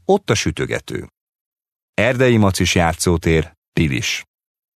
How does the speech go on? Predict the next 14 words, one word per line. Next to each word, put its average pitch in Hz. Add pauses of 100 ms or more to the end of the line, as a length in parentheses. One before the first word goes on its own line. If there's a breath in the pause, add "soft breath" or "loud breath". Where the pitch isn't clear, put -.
(460)
Az 95
emblematikus 160
Maci 92
szobor 92
ihlette 85
játszótér 87 (140)
tele 107
van 78
medvés 107 (280)
és 214
egyéb 104
állatfajtákat 82
idéző 80
mászókával, 82